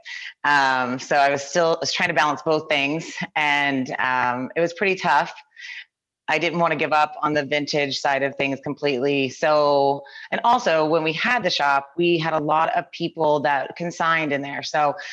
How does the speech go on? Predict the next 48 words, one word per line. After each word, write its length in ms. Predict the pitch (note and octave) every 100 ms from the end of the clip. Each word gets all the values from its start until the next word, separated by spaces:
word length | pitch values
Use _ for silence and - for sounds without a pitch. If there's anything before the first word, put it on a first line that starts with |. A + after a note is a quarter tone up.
| - - - _ G#3+
jewelry 400 | A#3 A3 F#3+ E3+
makers, 600 | D3+ D3 C#3+ C#3+ C3+ C3+ -
every, 500 | F3+ F#3+ F#3 F#3 -
um, 380 | E3 D#3 D3+ D3+
every 540 | - F3+ F3+ G3 F#3+ F#3 -
two 160 | G3+
months 400 | F3+ F3 D3 -
we 100 | D#3+
did 160 | D#3+ D3+
an 120 | D3+ D#3
art 260 | E3+ E3 -
show. 280 | D3+ C3+
So 120 | C3+ D3
we 120 | C#3+
featured 340 | - E3+ E3+
an 80 | D3+
artist 600 | - D3 C#3+ C3+ C3 - -
and 240 | D3+ D3
they 140 | D3 C#3+
would 160 | D3
stay 240 | - D3+ D3
up 160 | C#3+
for 100 | -
two 180 | - D#3
months. 260 | D3+ B2 -
So 60 |
we'd 120 | C3+
have 180 | C#3 C#3
a, 160 | C#3 B2 - - -
a 80 | -
art 160 | G#3 G3
opening 520 | D#3+ D#3+ D3+ C#3+ C3+
and, 260 | C#3 C#3 C3 - - -
you 120 | F#3+
know, 120 | D#3+ C#3
do 160 | D#3
all 80 | D#3
these 220 | D#3 D3+
things. 320 | - D3 C3+
And 100 | D3+ -
the 240 | D#3 D#3 -
art 180 | F3+ E3
was 100 | D3
always 320 | D3 D3 C#3
rotating. 580 | C#3 C3+ C3+ B2+ C3 B2+
So 280 | - C#3+ C#3
we 160 | F3
just, 340 | F3 E3+ -